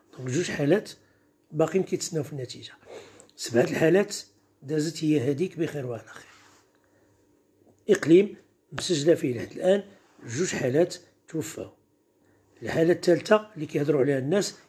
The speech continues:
هي ديال بير جديد، تعلن عليها في الدار البيضاء، تشافى. دروك الحالة الرابعة إلا بغاو يحسبوها حتى هي على إقليم جديدة، هي اللي تعلن عليها من طرف مديرية ديال الداخلة.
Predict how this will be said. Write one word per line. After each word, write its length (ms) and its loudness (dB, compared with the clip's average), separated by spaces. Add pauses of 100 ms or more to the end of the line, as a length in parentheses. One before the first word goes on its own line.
هي 140 6
ديال 200 4
بير 180 2
جديد، 340 -2 (320)
تعلن 320 2
عليها 220 0
في 80 -8
الدار 220 2
البيضاء، 480 2 (300)
تشافى. 340 4 (1080)
دروك 360 4
الحالة 320 8
الرابعة 360 6
إلا 120 8
بغاو 180 4
يحسبوها 340 4
حتى 140 2
هي 180 6
على 320 0
إقليم 280 -4
جديدة، 440 -4 (360)
هي 240 8
اللي 160 4
تعلن 340 4
عليها 520 2 (220)
من 120 0
طرف 300 0
مديرية 300 0
ديال 180 0
الداخلة. 360 -4